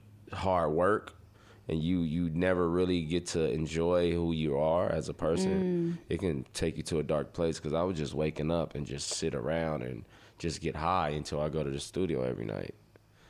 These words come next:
Speaker 1: You know what I mean? I'm
Speaker 2: Yeah.
Speaker 1: just looking at it as like, "Shit, I'm just working hard. I work hard as a mother." I'm thinking, yeah, you work hard at something, but you also killing yourself. You know, at the same
Speaker 2: Mm.
Speaker 1: time, it's like, I sacrificed to get here. Yeah, I worked hard, and I still work hard every day now.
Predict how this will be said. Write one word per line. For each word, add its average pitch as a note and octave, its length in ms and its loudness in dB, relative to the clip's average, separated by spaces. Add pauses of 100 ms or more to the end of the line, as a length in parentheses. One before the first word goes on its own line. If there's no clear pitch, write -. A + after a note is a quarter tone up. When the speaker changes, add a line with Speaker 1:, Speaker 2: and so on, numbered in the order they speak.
(180)
Speaker 1:
You F2+ 100 0
know F2 100 2
what E2+ 100 2
I F2 40 2
mean? F#2 280 4
I'm F2 200 2
Speaker 2:
Yeah. F#2+ 40 0
Speaker 1:
just F#2+ 180 2
looking F#2 220 0
at F2 140 2
it D#2+ 100 0
as D#2 140 -2
like, D#2 200 0
"Shit, - 180 -6
I'm A2+ 160 0
just D#2+ 160 -2
working D#2+ 300 0
hard. G#2 300 4
I G#2+ 80 4
work F2 260 2
hard A2 240 4
as G#2+ 120 2
a A2 40 0
mother." A2+ 260 2
I'm F#2+ 180 2
thinking, G2 320 -2 (280)
yeah, D3 280 4
you C3 200 4
work B2 220 4
hard A#2 280 4
at G2+ 140 4
something, B2+ 300 2
but F#2+ 200 2
you F#2+ 140 4
also G2+ 280 2
killing F#2 360 0
yourself. E2 440 -4 (120)
You - 100 -2
know, G#3 80 2 (140)
at G#3 80 4
the G3+ 60 4
same F#3 320 2
Speaker 2:
Mm. F3 40 2
Speaker 1:
time, F#2 360 0
it's - 120 -8
like, F2 220 -2 (680)
I F2+ 100 2
sacrificed F#2 720 2
to D#2 60 -4
get G2 260 4
here. D#2+ 240 2
Yeah, E2 280 4
I - 20 2
worked D#2+ 320 0
hard, D#2+ 300 2
and E2+ 100 -2
I E2+ 40 -2
still D2+ 300 0
work D#2 240 0
hard D2 260 0
every D2 180 -2
day D2 220 0
now. D#2 360 0